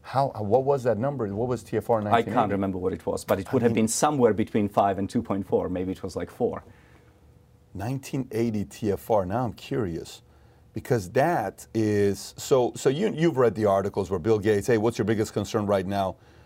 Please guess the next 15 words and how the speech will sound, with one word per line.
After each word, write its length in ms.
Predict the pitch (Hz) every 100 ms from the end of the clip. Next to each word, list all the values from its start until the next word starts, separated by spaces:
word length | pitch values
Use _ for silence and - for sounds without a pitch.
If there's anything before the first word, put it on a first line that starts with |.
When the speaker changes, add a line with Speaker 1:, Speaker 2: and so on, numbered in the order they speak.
| _ -
Speaker 1:
Nineteen 380 | 120 131 131
eighty 260 | 123 123 120
T 220 | 113 117
F 160 | 101 117
R 140 | 117
was 200 | 107 92
one 200 | 92 113
point 280 | 113 117 101
seven 380 | - - 98 95
seven. 400 | - 87 76 - - - - - _ -
Speaker 2:
In 80 | 101
the 0 |
Speaker 1:
Uh, 200 | 98 90
Speaker 2:
United 260 | 107
Speaker 1:
uh, 20 | 92